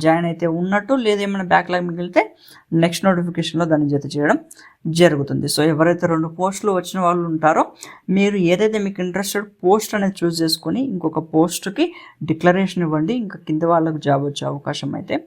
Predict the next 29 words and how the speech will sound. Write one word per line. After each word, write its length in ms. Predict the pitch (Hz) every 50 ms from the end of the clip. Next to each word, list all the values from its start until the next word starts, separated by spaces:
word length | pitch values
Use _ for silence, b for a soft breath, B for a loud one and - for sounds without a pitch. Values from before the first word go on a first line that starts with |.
| B B B B B B B
ఉంటుంది. 280 | 165 156 147 139 143 139 -
So, 80 | 151 160 156
మీరు 140 | 151 147 - 151
రెండు 180 | 151 156 160 147 151
జాబ్స్ 300 | 151 156 175 170 - 202 196 - -
చేయలేని 520 | 175 165 165 170 170 175 180 185 185 180 160 - - _ _ -
పరిస్థితి, 540 | 151 160 160 - - - 180 175 175 160 147 131 127 - -
so, 80 | 190 190 185 185
ఎలాగూ 260 | 180 185 196 202 208 202 190
చేయలేరు 340 | 175 175 160 151 - - - -
కాబట్టి 380 | 131 143 147 156 160 - 269 359 - B B B B B B B B B B 180
మీకు 240 | 175 175 180 180 175 180 180 180 180 175 175 - - _ _ _ 330 311 302 294 220 175
మిగిలిన 320 | 180 180 196 202 208 214 208 180 160 160 160
ఏవైతే 320 | 175 180 185 196 190 190 175 147 151
వెనకాల 400 | 156 160 180 175 190 190 190 190 180 175
వెయిటింగ్లో 460 | 175 175 175 180 180 180 175 180 175 160 160 165
ఉన్న 120 | 170 175
వాళ్ళకు, 340 | 185 185 175 160 147 147 - 147
వన్ 100 | 151 165 165 - 185 175 - 170 170
లిస్ట్లో 200 | 170 170 - 175 156
వెనకాల 360 | 156 156 160 160 175 175 175 175 175 175
మీ 80 | 170 160 151 165
వెనకాల 340 | 160 160 165 185 190 185 180 170 160
ఉన్న 140 | 160 165 175 190 180
వాళ్ళకి 300 | 160 156 151 - - 392 - B B B B B B B
ఆ 60 | 156 147 143 -
జాబ్ 200 | 139 151 165 170 175
వచ్చే 160 | 170 170 165 147 127
అవకాశం 400 | 127 131 135 151 165 160 151